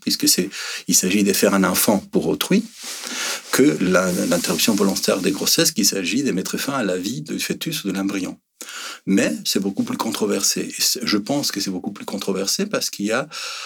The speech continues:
un élément qui est entré dans, dans les débats, qui est l'argument donc de la marchandisation du corps de la femme et l'argument de la domination masculine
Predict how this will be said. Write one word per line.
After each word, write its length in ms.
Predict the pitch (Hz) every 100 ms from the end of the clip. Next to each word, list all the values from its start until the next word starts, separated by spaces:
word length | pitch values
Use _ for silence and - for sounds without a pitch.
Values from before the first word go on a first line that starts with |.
| - -
un 160 | 104
élément 460 | 113 113 135 135 123
qui 180 | - 98
est 120 | 101
entré 340 | 101 - 123
dans, 180 | 113 101
dans 200 | 95 92
les 120 | 92
débats, 380 | 90 90 113 190 -
qui 220 | - 101
est 120 | 104
l'argument 560 | 95 85 - 107 113 107
donc 400 | 90 90 90 -
de 140 | 87
la 100 | 82
marchandisation 840 | 92 104 101 104 98 98 95 - 98
du 160 | 92
corps 180 | - 95
de 80 | 90
la 100 | 90
femme 320 | - 135 190
et 40 | 107
l'argument 360 | 95 95 110
de 100 | 104
la 100 | 90
domination 560 | 90 113 123 101 - 104
masculine 680 | 92 - - 87 110 165